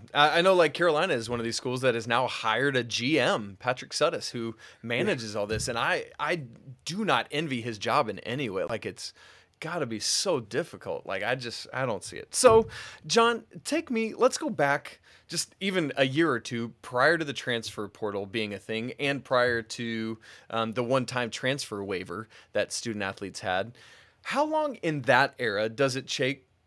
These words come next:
Speaker 1: does it take to see the change of personnel on field when we have a coordinator switch?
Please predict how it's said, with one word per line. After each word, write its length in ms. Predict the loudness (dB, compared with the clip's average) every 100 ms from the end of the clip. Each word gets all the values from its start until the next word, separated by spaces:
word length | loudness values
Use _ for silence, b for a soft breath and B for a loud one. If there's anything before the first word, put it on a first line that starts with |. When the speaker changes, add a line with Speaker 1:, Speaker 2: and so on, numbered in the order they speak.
| -10
Speaker 1:
does 180 | -6 -6
it 120 | -8
take 320 | -4 -4 -6
to 100 | -6
see 200 | -4 -4 -4
the 120 | -4
change 540 | -2 -2 -2 -2 -4 -2
of 200 | -2 -2
personnel 600 | -4 -4 -2 2 2 0 0
on 240 | 0 0
field 400 | -4 -4 -4 -4
when 140 | -6 -6
we 80 | -2
have 160 | -2
a 60 | -4
coordinator 540 | -6 -8 -8 -12 -12
switch? 500 | -12 -10 -12 -12 -16